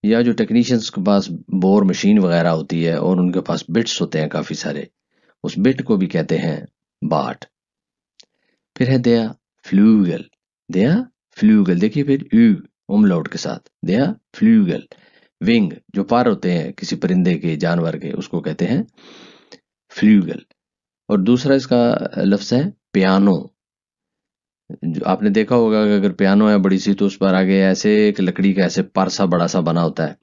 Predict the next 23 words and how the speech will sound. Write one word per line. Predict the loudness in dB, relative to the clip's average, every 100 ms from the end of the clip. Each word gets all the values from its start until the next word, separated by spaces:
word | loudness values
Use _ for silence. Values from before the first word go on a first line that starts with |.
| _ _
उसको | -12 -8 -6
खोलने | -2 0 2
और | 0
बंद | 0 -2
करने | -4 -4 -4
के | -6
लिए, | -8 -10 -10 -14 _ _ _ _ _ -4
या | -2
एक | 0
ग्रैंड | 0 2 2 2
पियानो | 0 2 0
भी | 0
होती | -2 -4 -8
है, | -8 _ _ _ _
तो | -8
इसको | -6 -2 0
इसलिए | 2 2 2
जर्मन | 2 0 0
में | 0
कहते | -2 -4 -2
हैं | -2 -4 -8 _ _
फ्लूगल, | -2 2 2 2 -6 -14 _ _ _ _
पियानो। | -2 -2 -2 -8